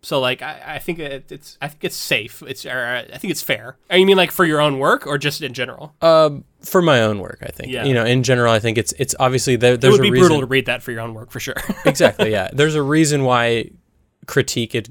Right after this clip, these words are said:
Speaker 2: exists in, in the art space, and, and I think it is healthy. But Jesus fuck, if somebody wrote that about <laughs> myself, I'd be
Speaker 1: Pretty harsh.
Speaker 2: devastated, man.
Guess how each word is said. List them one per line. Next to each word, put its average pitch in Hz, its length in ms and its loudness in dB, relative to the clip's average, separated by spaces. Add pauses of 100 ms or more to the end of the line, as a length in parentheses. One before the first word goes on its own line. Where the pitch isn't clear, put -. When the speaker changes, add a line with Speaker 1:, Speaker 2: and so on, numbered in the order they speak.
Speaker 2:
exists 123 560 -2
in, 117 240 -4
in 113 220 -4
the 110 160 -4
art 110 200 -2
space, 117 380 -2
and, 107 220 -6 (260)
and 110 100 0
I 107 40 0
think 123 240 -2
it 117 80 2
is 117 320 -2
healthy. 127 520 -2 (380)
But 107 240 -2
Jesus 131 420 0
fuck, 120 280 -4
if 123 100 -14
somebody 131 260 -2
wrote 117 200 -2
that 117 180 0
about 110 180 -2
<laughs> - 20 -12
myself, - 520 0
I'd 165 60 -6
be 156 60 -4
Speaker 1:
Pretty 190 160 2
harsh. 170 180 0
Speaker 2:
devastated, - 640 -6
man. - 260 -14